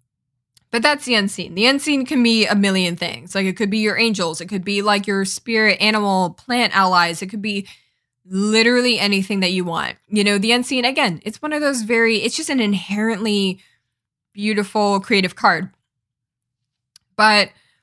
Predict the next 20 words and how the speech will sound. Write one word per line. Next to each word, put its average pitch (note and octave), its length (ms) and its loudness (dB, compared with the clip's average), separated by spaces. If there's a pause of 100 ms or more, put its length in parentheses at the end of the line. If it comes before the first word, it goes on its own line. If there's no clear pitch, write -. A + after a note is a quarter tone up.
(640)
agape C#4 720 2
and A3+ 160 2
the G#3 80 2
unseen G#3+ 500 0
together, G3 760 0 (200)
again, A#3+ 320 -2
that's D4+ 200 -2
a G#4+ 120 -4
very A3 320 4
interesting G#3 400 -2
combination. G3 520 0
And G#3 140 2
it's G3+ 180 -2
not A#3+ 300 2
one D4+ 200 0
that B3+ 100 2
I've A3 200 2
ever G3 440 0
seen - 320 -2
before. F#3 680 0